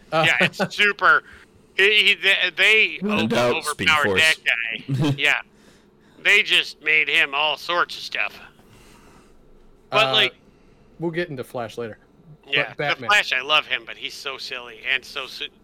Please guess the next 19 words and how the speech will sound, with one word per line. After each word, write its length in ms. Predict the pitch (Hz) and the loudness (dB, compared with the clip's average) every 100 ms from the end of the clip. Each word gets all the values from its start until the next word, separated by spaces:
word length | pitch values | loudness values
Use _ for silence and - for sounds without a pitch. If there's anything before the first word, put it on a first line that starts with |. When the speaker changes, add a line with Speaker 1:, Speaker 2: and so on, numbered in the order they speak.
| _ - - | _ -20 -14
Speaker 2:
not 240 | 131 127 123 | -8 -8 -10
at 100 | - | -18
the 80 | |
same 240 | 131 135 113 - | -16 -14 -14 -18
time. 240 | 104 - - _ | -20 -20 -20 _
Speaker 3:
Uh, 220 | 113 113 107 | -6 -4 -4
before 420 | 117 113 143 156 | -4 -6 -2 0
we 160 | 156 | 0
get 200 | 135 131 | 0 0
into 380 | 123 113 - 107 101 | 0 -2 -4 -2 0
more, 680 | 104 104 104 104 92 85 - 98 | 0 2 2 0 -2 -4 -8 -6
um, 840 | 92 92 92 87 87 87 139 - - | -6 -4 -6 -6 -6 -8 -10 -14 -20
you 420 | 60 - - 117 107 | -20 -20 -20 -14 -12
guys 200 | - 95 | -10 -8
wanna 180 | 90 | -8
take 240 | 90 92 87 | -8 -8 -8
a 80 | 98 | -8
quick 240 | 101 92 | -8 -6
break? 320 | 120 143 - | -4 -4 -6